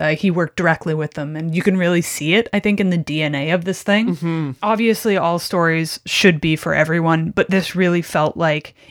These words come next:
Speaker 1: it was for trans people first and foremost, and it got to be for everyone else as well. But that because it was a protagonist, because, uh,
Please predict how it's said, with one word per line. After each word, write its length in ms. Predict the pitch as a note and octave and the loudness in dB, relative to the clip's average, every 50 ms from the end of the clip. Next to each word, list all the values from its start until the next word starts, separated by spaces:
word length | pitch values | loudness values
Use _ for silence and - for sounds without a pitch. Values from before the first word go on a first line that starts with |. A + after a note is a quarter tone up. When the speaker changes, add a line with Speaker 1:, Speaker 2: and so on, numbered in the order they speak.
| - - | -8 -2
Speaker 1:
it 300 | - F3+ E3+ D3 - - - | 0 0 0 0 -2 -6 -8
was 460 | - F3+ F3+ E3+ D#3+ D#3 D3+ D3 D#3 | -4 0 2 2 2 2 0 -2 -8
for 560 | - - - - - A3+ G3+ F#3 F3+ E3+ E3 E3 | -12 -14 -10 -2 0 2 2 4 2 0 0 -2
trans 320 | - - F#3 E3 E3 - | -2 -2 0 0 0 -2
people 380 | - - F#3 E3 - E3+ D#3+ D#3 D3+ - - - | 0 0 0 0 2 0 -2 -2 -2 -6 -12 -18
first 320 | - - - G#3 F#3 - F3+ | -8 2 4 4 4 4 2
and 100 | D#3+ - | -4 -4
foremost, 640 | - - - G#3+ A#3 B3 C4 C4 C4+ B3+ - - - | -6 -4 -2 0 2 2 2 2 0 -2 -4 -4 -2
and 80 | F3+ - | -2 -2
it 120 | - F3 | 0 0
got 220 | - F3+ - - | 0 0 0 0
to 80 | - E3+ | -6 -8
be 120 | D#3 E3 | -8 -8
for 200 | D3+ - - E3 D#3+ | -8 -4 -2 -2 -2
everyone 320 | D#3 - D#3 D#3 D#3 D3 | 0 -2 -2 -2 0 0
else 240 | D3+ D3+ D3+ - - | 0 0 -2 -2 -2
as 140 | F#3+ - - | -4 -4 -2
well. 360 | D#3+ D#3 D#3 E3 F3+ A3 - - - - - | -2 0 2 2 2 0 -2 -6 -20 -12 -2
But 160 | - F#3+ - F3+ | 0 0 2 2
that 160 | F3 - E3+ | 0 -2 0
because 460 | F3 F3+ - - - F#3+ F3 D#3+ F3+ | -2 -4 -2 0 0 2 2 2 0
it 80 | F3+ - | -2 -2
was 100 | E3+ - | -2 -4
a 60 | E3+ | -2
protagonist, 880 | - - F#3 - - F#3 E3+ D#3+ D#3+ E3+ D#3+ D#3+ D#3+ - - - - _ _ - | 0 0 -2 0 2 2 2 2 2 -2 -2 -2 -4 -6 -10 -16 -18 _ _ -2
because, 720 | F#3+ F3+ - - - F#3 D#3+ E3+ D#3+ D#3 - - - - - _ - | -2 -2 0 2 2 4 4 2 0 -2 -6 -10 -12 -14 -14 _ -2
uh, 160 | F3 E3+ D#3+ | 0 0 0